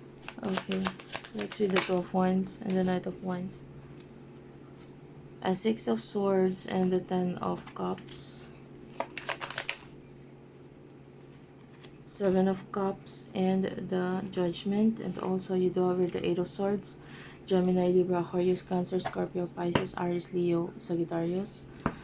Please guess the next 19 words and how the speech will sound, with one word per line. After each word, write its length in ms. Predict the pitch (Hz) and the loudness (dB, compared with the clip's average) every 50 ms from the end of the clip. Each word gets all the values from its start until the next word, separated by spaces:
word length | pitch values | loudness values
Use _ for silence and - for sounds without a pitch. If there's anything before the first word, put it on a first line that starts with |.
| - - - - - - - - - - - - - - - - - - - - - - - - - - - - - | -16 -16 -16 -16 -16 -16 -16 -16 -18 -18 -18 -18 -20 -20 -20 -18 -18 -18 -18 -18 -18 -20 -20 -18 -18 -18 -8 2 4
Ah, 640 | 233 233 233 226 226 226 226 226 220 214 - - - | 6 6 8 8 8 8 8 6 6 4 2 2 2
I 160 | - - 240 | 2 2 4
feel 160 | - 302 285 | 4 4 6
like 160 | 311 311 269 | 6 6 6
there's 160 | 262 240 226 | 6 6 6
an 160 | 233 220 214 202 | 8 8 8 8
awakening 640 | 196 190 180 175 185 190 214 214 214 214 214 214 | 8 8 8 8 8 6 6 6 8 8 8 6
dito 240 | 202 202 196 - 196 | 6 4 0 -2 -4
sa 80 | - 196 185 | -6 -6 -4
person 400 | - 196 190 185 190 - 202 196 | 0 2 2 2 2 0 0 2
na 160 | 196 196 196 190 | 2 2 0 -2
ito 160 | - - 202 | -2 -2 -2
in 160 | 202 196 196 | 0 2 2
the 80 | 196 196 | 2 4
near 240 | 196 196 196 196 | 4 4 4 2
future. 560 | 185 - - 208 196 185 - - 208 202 - - | 0 0 0 2 2 2 0 0 0 2 2 4
I 160 | 180 180 170 | 2 2 2
feel 160 | - 196 196 | 2 2 2
like 160 | 196 202 - | 2 0 -2